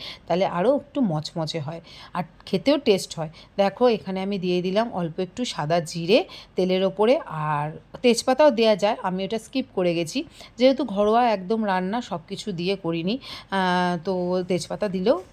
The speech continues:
মন্দ হবে না। এখানে আলুগুলো আমি ভেজে নেবো। আহ, চারজনের মতন আলু দিয়েছি। আর বিশেষ কিছু আজকে রান্না হয়নি, যা রান্না হয়েছে, সেগুলো আজকে তোমাদের সঙ্গে শেয়ার করবো, আজকে লাঞ্চ মেনুতে কী কী আছে। তো এখানে দেখো, পরিমাণ মতন দিয়ে নিচ্ছি নুন,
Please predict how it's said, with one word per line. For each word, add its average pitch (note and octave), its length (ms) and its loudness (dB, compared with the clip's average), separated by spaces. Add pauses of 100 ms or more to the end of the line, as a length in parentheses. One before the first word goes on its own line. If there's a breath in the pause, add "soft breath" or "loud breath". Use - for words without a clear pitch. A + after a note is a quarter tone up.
(180)
মন্দ F#3+ 220 4
হবে D#3 260 0
না। D#3 180 -6 (880)
এখানে G3+ 240 2
আলুগুলো F#3 420 2
আমি G3+ 160 2
ভেজে D#3+ 260 0
নেবো। F#3 240 2
আহ, - 720 -6
চারজনের G3+ 500 0
মতন G3+ 280 -2
আলু F3+ 220 -2
দিয়েছি। F3+ 440 -2 (320 loud breath)
আর E3 340 2
বিশেষ F3 520 -2
কিছু B3 460 2
আজকে A3+ 300 4
রান্না G3+ 380 0
হয়নি, F#3 400 0
যা F3+ 280 -2
রান্না F3 320 -4
হয়েছে, F3+ 320 -4
সেগুলো F3 360 -6
আজকে C4+ 300 -2
তোমাদের G#3 300 -2
সঙ্গে G#3+ 240 -2
শেয়ার G3 300 2
করবো, G3 260 0
আজকে F3+ 260 0
লাঞ্চ E3 380 -4
মেনুতে G#3 300 -4
কী F3+ 200 -12
কী F#3+ 140 -4
আছে। D#3 380 -4 (420 loud breath)
তো G3 80 2
এখানে G3+ 360 0
দেখো, G3 260 -2
পরিমাণ F#3 420 -2
মতন G3+ 300 -4
দিয়ে F3 180 -2
নিচ্ছি F#3 300 -6
নুন, F3+ 440 -2